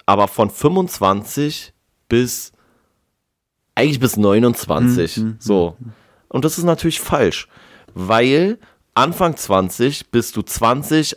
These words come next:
Speaker 1: einundzwanzig, zweiundzwanzig, dreiundzwanzig, vierundzwanzig, fünfundzwanzig, sechsundzwanzig bist du Mitte zwanzig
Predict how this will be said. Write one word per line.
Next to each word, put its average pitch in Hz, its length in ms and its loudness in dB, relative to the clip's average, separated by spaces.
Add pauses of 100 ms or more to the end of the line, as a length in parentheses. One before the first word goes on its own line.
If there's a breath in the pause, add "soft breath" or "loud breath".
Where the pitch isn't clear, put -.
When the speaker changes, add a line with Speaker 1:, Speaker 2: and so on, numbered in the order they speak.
Speaker 1:
einundzwanzig, 120 760 0
zweiundzwanzig, 101 1080 0
dreiundzwanzig, 120 1200 -2 (1500)
vierundzwanzig, 135 600 0
fünfundzwanzig, 113 640 2
sechsundzwanzig 131 1120 0
bist 110 220 0
du 101 60 0
Mitte 98 360 2
zwanzig 147 760 -2